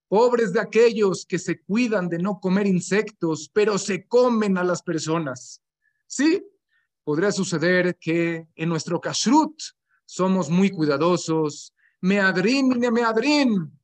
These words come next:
pero únicamente con lo que ingresa a nuestro cuerpo.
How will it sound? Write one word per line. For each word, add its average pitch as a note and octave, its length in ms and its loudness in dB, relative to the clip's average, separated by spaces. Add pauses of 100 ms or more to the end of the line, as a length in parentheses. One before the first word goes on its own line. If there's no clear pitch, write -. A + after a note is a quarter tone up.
(220)
pero F3+ 640 -2 (1000)
únicamente E3+ 800 0
con D3+ 180 -6
lo D3+ 180 -4
que D3+ 140 -10
ingresa D#3 960 -2 (140)
a E3 120 -4
nuestro D#3 400 -4
cuerpo. D3+ 580 -4